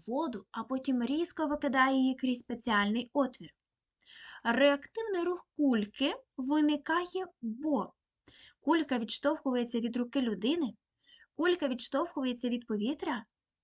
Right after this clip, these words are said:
відбувається відділення її частини, повітря, що було всередині кульки.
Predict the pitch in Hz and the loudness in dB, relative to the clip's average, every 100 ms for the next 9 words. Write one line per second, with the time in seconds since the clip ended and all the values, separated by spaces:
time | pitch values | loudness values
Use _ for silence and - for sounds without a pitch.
0 | _ _ 233 240 247 240 285 294 285 247 | _ _ -2 0 2 2 0 0 -2 -2
1 | 214 208 262 269 262 262 262 269 277 311 | -2 2 2 4 2 2 2 0 -2 -6
2 | - 269 208 - _ _ - 220 208 339 | -2 -2 -2 -4 _ _ -2 -2 2 0
3 | 359 294 - _ - 277 247 262 254 - | 0 -6 -6 _ -6 -2 0 0 -2 0
4 | 240 214 202 233 339 359 247 208 - | 0 0 0 -2 0 2 0 0 -14